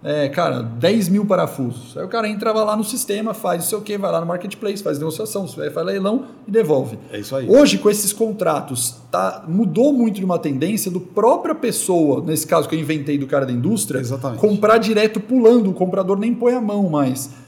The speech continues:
Speaker 1: O que que você tá enxergando disso, desse self, é, service, do atendimento do cara da indústria, já que já tá contratado, já comprar sozinho e não usar mais?
Speaker 2: É, e-, essa é uma coi-, o-, as áreas de compra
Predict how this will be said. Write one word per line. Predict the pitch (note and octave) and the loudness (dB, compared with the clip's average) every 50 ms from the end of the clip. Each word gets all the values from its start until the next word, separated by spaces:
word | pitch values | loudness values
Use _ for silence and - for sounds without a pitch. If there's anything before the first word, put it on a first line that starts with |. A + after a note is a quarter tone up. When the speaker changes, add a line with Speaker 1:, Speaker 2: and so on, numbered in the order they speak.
| _ _ | _ _
Speaker 1:
O | - | -14
que | - D4+ | -10 -8
que | D#4 | -4
você | - F4+ | -4 -4
tá | F4 - - B3 | -2 -2 0 0
enxergando | A3+ G3 G#3 - G#3+ F#3+ E3 D#3 E3 F3 F3 D#3+ D#3+ D3 | 0 0 -2 -2 -2 -2 -2 -2 -2 -2 0 0 0 0
disso, | C#3+ D3+ - - | -2 -2 -6 -6
desse | D3 D3 D3 D3 - D#3 C#3 B2+ | -4 -4 -4 -4 -4 -6 -6 -6
self, | - - - D#3 D#3+ D#3+ D#3 - - - D3 C3+ C3+ C#3+ - | -6 -2 0 0 0 0 0 -4 -10 -10 -8 -8 -8 -8 -4
é, | - - C3 | -2 -2 -2
service, | - - - - E3+ E3 C3+ - - C#3+ | -2 -2 0 0 0 0 0 -2 -2 -2
do | D3 | -2
atendimento | C#3+ D#3 F3+ G3 F3 F3 E3+ E3+ G3 A3+ C4 B3+ - C#4 C4 B3+ - - - - - - - | 0 0 0 -2 -2 -2 -2 -2 0 0 0 0 0 0 -2 -2 -4 -10 -20 -20 -20 -12 -8
do | E3+ E3+ | -6 0
cara | - F#3+ F3 E3+ | 2 2 2 2
da | D#3 | 0
indústria, | E3 D3+ D3 G#3+ A#3+ G3+ - G#3 F3+ | -2 -2 0 0 0 0 0 0 2
já | D3+ D3 A3+ B3 | 2 4 4 4
que | - | 4
já | G#3+ G#3 | 2 0
tá | G#3+ G3+ | 0 -2
contratado, | G#3 G3 F#3+ F3+ F3 E3+ E3 F#3 F#3+ G3 G3+ G#3 | -2 -2 -4 -2 -2 -2 0 0 -2 -2 -2 -4
já | E3+ G3+ G3+ | -4 -4 -4
comprar | G3 - G#3+ G3+ G#3+ G#3+ G#3 | -4 -4 -4 0 0 0 0
sozinho | G#3 - F#3+ E3+ C3+ D#3+ F#3 G3+ G#3 | 2 0 0 0 0 -2 -2 -2 -2
e | G3 | 0
não | F#3 F#3 F#3+ F#3+ F#3 | 0 0 0 0 -2
usar | F3+ D3 E3+ E3 | -2 -2 -2 -2
mais? | D#3 D3 C#3 C3 C3 B2+ - - - - - - - | 0 0 -2 -2 -2 -4 -6 -10 -14 -16 -18 -10 -4
Speaker 2:
É, | - G#3 F3+ D3 B2+ C#3+ D#3 | -2 0 0 0 -2 -4 -8
e-, | D#3 - D#3+ | -8 -6 -6
essa | E3+ D#3+ - G#3 | -6 -4 -4 -4
é | G#3 | -4
uma | G3+ G#3 | -4 -6
coi-, | G#3 - F3+ D#3 | -4 -4 -4 -4
o-, | - - - - - D3 D3 C#3+ | -4 -6 -10 -12 -10 -8 -6 -6
as | C#3 B2+ A2+ | -6 -2 0
áreas | C#3+ E3+ F3+ F3+ D3 | 0 0 0 0 -4
de | D3 | -4
compra | - E3+ D#3+ D3+ C3+ | -4 -4 -2 -2 -2